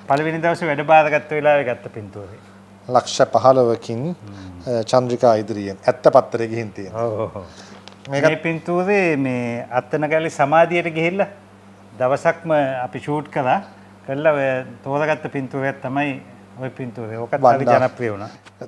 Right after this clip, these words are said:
Speaker 2: දැන් එතනින් අයියා ආපහු දැන් මේ උපාලි විජේවර්ධන මහතාගේ කතාව අපි සමාප්ත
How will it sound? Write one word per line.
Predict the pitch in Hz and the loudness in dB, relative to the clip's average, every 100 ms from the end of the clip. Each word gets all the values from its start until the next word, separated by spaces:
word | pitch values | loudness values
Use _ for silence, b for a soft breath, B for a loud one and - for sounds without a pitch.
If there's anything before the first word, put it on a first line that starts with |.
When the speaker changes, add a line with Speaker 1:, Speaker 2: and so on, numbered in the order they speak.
| 127 | 4
Speaker 2:
දැන් | 143 196 262 202 | 6 6 2 0
එතනින් | 175 170 165 | 0 0 2
අයියා | 160 214 | 4 6
ආපහු | 143 151 175 190 | 8 8 4 2
දැන් | 165 | 0
මේ | 170 | -2
උපාලි | 131 151 | 2 2
විජේවර්ධන | 151 123 143 156 170 | 2 -2 0 0 -2
මහතාගේ | 156 160 160 156 | -4 0 -2 -2
කතාව | - 151 156 160 156 - 139 | -2 0 0 0 -6 -8 -6
අපි | 135 139 | -6 -6
සමාප්ත | 139 139 165 | -2 0 0